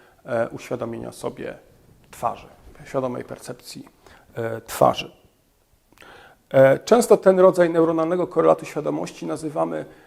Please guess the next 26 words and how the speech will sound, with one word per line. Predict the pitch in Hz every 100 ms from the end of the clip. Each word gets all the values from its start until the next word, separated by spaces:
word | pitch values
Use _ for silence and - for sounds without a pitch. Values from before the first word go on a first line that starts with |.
| _ _
e, | 147
lokalnym | 139 147 - 165 180 196 196 165
albo | 156 147 139 131 131 147 131 127
rdzeniowym, | 127 131 143 160 170 160 151 156 143 131 123
e, |
korelatem | - 123 123 123
świadomości, | - 123 120 120 - -
bo | 127 -
on | 175
odnosi | 170 151 165 160
się | - 151 147
do | 139
poszczególnych | 139 - 139 139 147 139 -
treści | - 135 - 127
świadomych. | - 127 123 - - _ _ _ _ _ _ _ _
E, | 123 123 123
mamy | 131 180 202
także, | 185 180 180 - 170 151 -
e, | 156 143 147 143 143 147 151 - _ _
mo-, | 147 143 147 156 165
można | 175 175
także | 165 160 143
badać, | 139 143 143 147 147 - 147
e, | 127 127
globalny, | 120 127 127 143 180 185 165 160 - - _ _ _ _ - -
e, | 123 117 120